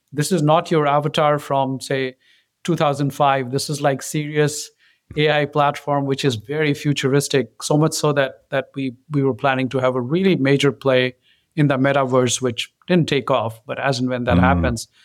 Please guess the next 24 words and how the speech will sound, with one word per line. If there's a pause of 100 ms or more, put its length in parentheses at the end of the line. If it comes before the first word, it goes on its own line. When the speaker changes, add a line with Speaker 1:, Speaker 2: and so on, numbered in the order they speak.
(380)
Speaker 1:
uh,
Rachel
could
be
our
spokesperson,
so
to
say,
in
the,
in
the
metaverse
space
for
that.
So (480)
we
have
done
A
I, (220)
uh,